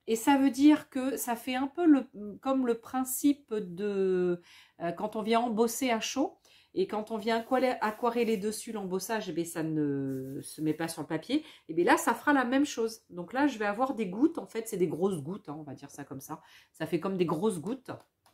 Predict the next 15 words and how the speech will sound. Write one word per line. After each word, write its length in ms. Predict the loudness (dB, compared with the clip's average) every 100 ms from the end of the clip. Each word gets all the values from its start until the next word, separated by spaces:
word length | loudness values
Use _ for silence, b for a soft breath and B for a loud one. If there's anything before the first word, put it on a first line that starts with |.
| _ _ _ _ _ _
comme 160 | -2 2
des 160 | 2
taches. 420 | 0 -6 -6 -8 -10 -16 b b b
Et 140 | -2
du 200 | -2 -4
coup, 360 | -8 2 6 6
euh, 240 | 6 0
ben, 160 | 0 0
je 60 | 2
vais 100 | 0
pouvoir 340 | 0 -8 -6
tout 160 | 0 2
coloriser 540 | 4 4 4 0 0
partout. 480 | 0 -6 -8 -8 -8 b b b b
Et 320 | 2 2 2